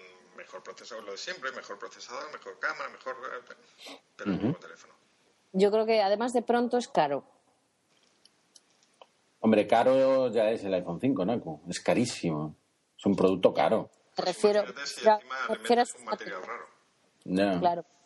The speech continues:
Speaker 3: me refiero que caro los materiales raros, me refiero.
Speaker 2: Sí, vale,
Speaker 3: Hombre,
Speaker 2: vale.
Speaker 3: lo que está claro es que alguien va a tener que implementarlo por primera vez y que va a ser caro. Y después, cuando se empiece a implementar en más, más compañías y más sitios, pues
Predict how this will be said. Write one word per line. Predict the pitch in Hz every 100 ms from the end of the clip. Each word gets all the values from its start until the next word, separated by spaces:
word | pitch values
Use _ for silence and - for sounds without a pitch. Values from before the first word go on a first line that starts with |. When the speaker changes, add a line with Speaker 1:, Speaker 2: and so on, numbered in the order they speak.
| _
Speaker 3:
me | 175 165 156
refiero | 156 190 190
que | 196
caro | 202 214 233 208
los | 170 160
materiales | 156 160 175 185 170
raros, | 147 147 131 - - _ _ _ -
me | 135
refiero. | 135 - - 98 90
Speaker 2:
Sí, | - _
vale, | 95 185
Speaker 3:
Hombre, | -
Speaker 2:
vale. | 87 202
Speaker 3:
lo |
que | 202
está | 202 240
claro | - 269
es | 262
que | -
alguien | 247 240 226
va |
a | 208
tener | 208 208
que | 208
implementarlo | 202 196 190 185 190 202
por | 170 170
primera | 151 160 147
vez | 135 127 - - _ _
y | - 160
que | 160
va | 160
a |
ser | - 160
caro. | - 147 139 151 _ _
Y | 170 160
después, | 151 190 190
cuando | 151 151
se | 147
empiece | 147 156 180
a |
implementar | 175 180 180 180 185
en | 180
más, | 180 175 - - - -
más | 180 180
compañías | 185 170 180 180 160
y |
más | 160 160
sitios, | 202 185 196
pues | 202 151 139 -